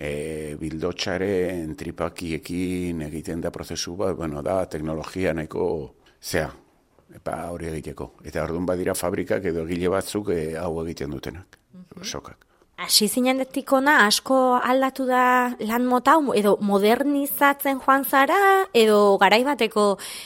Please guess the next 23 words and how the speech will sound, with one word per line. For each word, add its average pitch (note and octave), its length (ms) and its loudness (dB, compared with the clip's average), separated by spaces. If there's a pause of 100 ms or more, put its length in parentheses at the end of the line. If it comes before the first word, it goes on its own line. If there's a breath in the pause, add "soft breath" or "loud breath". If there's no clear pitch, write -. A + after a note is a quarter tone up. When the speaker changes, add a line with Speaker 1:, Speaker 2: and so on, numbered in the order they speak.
(120)
Speaker 2:
lanabesak A3+ 580 6
Speaker 1:
Eh, B3 40 2
Speaker 2:
erabiltzen A#3 440 4
dituzu? F#3 460 -10 (340 soft breath)
Speaker 1:
Hemen B2 320 0
erabiltzen C3 480 4
dira C3+ 560 8
garai F#2+ 240 4
bateko A2 380 2
lanabesak, G2+ 560 2
oso G#2+ 180 -4
gutxi G#2+ 220 -4
aldatu E2+ 320 -2
egin D#2 160 -2
da. B1+ 160 -8 (440 soft breath)
Aldatu A#2 360 2
dira B2 180 2
igual B2+ 280 8
neurtzeko A2+ 680 2
gauzak G#2+ 440 0
hobeak F#2+ 360 2
direla, A2+ 600 4
eta, F#2+ 260 -2